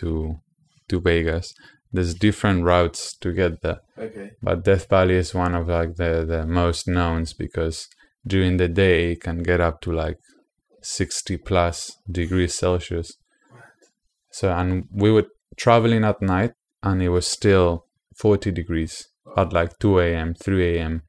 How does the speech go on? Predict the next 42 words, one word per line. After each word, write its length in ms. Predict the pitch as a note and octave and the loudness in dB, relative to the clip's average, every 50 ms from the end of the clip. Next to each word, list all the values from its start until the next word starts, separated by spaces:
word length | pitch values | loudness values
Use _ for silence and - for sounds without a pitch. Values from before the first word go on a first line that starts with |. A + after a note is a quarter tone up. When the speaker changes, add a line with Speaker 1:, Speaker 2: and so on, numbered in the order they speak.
| _ _ - | _ _ -12
Speaker 2:
Wow. 280 | G#2+ - F2+ E2 D#2+ E2+ | -10 -8 -8 -8 -6 -4
Speaker 1:
And 160 | F#2 F2+ F2+ | -2 0 0
I 60 | F2+ E2+ | 0 0
had 280 | E2+ F#2+ F#2+ - - | 0 0 0 0 -2
to 80 | - F#2+ | -4 -4
stop 380 | - - - - G#2+ G#2 G2 G2 | -4 -6 -4 0 2 2 2 2
the 140 | G#2 G2+ G2 | 0 0 2
van 300 | G2 G#2 G2+ G2+ G2+ G2 | 2 2 4 4 2 2
multiple 500 | G2 G2+ G2 - - - - - G2+ G2 | 2 2 0 -2 -4 -6 -2 0 0 0
times 580 | - - G#2 G2 G2 G2 G2 G2 F#2+ - - - - - | 0 0 -2 0 0 0 0 -2 -2 -4 -8 -16 -14 -8
'cause 180 | - G2+ F2+ - | -8 -6 -6 -4
it 120 | G2 F2+ | -4 -2
was 160 | F2+ F#2+ F2+ F2 | -2 -2 -2 0
overheating. 880 | F2 F#2+ F#2+ G2 F#2 E2+ G#2 G#2 G2 F#2+ - F#2+ F#2 F2+ F2+ F2+ F#2 F2+ - _ _ _ _ _ _ _ _ _ - | 0 0 2 0 0 0 0 -2 -2 0 -2 -2 0 0 0 -2 -4 -6 -10 _ _ _ _ _ _ _ _ _ -6
And 760 | G2+ G2 F#2+ F#2 F2+ F2 F2+ F2 F2 F2 F2 F2 F2 F2 F2+ - _ - - | -4 -2 -2 0 0 0 0 0 0 -2 -2 -4 -4 -6 -10 -12 _ -10 -4
when 240 | G#2 G2 G2 F#2+ F#2+ | -2 0 0 2 2
I 120 | F#2 F#2 F#2 | 2 2 2
eventually 560 | F2+ F#2 G2 G2+ G#2+ G#2 - - G#2 G#2 G2+ | 4 4 4 4 4 4 2 2 2 4 4
made 200 | G2+ G2+ G2+ F#2+ | 4 4 4 4
it 140 | G2 F#2 - | 4 2 2
to 100 | - G2 | -2 -2
Vegas, 580 | E2 F2+ F#2+ G2+ G#2 F#2+ F#2 F2+ F2 F2 - - | 2 4 4 6 6 6 6 4 4 2 0 -2
I 80 | F2 F2+ | -2 0
had 240 | F2+ F#2 F2 - - | 0 0 -2 -2 -2
to, 120 | - F2+ | -2 0
like, 460 | F2+ F2 E2 D#2 E2 - - - - _ _ _ _ _ _ _ _ _ _ _ _ | 2 2 2 2 0 -4 -8 -16 -20 _ _ _ _ _ _ _ _ _ _ _ _
change 400 | - - - G#2 G2+ G2+ F#2+ - - | -6 -2 2 2 4 4 2 2 2
all 200 | - G2+ G#2 G2+ | 4 4 4 4
the 220 | F#2+ G2+ G2 F#2 - | 4 4 4 4 6
oils 560 | G2 G2 G2 G2 F#2+ F#2+ F#2+ F#2+ F#2 F2+ G2+ | 6 6 6 6 6 6 4 4 2 2 2
in 100 | G2 F#2+ | 2 2
the 100 | F#2 F#2 | 2 2
van 400 | F2 F2+ F2+ F#2 F#2 F#2 F#2 F2+ | 2 2 4 4 4 4 4 2
and 160 | F2 F2 F2 E2+ | 2 2 2 0
the 60 | - | 0
filters 680 | - - - G2+ F#2+ F2 - - F#2+ F2 E2+ E2+ - | 0 2 2 4 4 2 2 2 2 2 2 0 -2
'cause 240 | - - F2 E2 F2 | -4 -4 -4 -2 -2
it 80 | F2+ E2+ | 0 0
was 240 | E2+ E2+ E2 - - | 0 0 -2 -2 0
just, 220 | F2 F2+ - - F#2+ | 0 0 0 0 0
like, 240 | E2+ E2 E2 E2 | 0 0 -2 -4
destroyed. 680 | - E2 D#2 - - - - F#2+ F2 E2 D2+ D2+ - | -6 -6 -6 -6 -6 -4 -2 0 0 2 0 -2 -4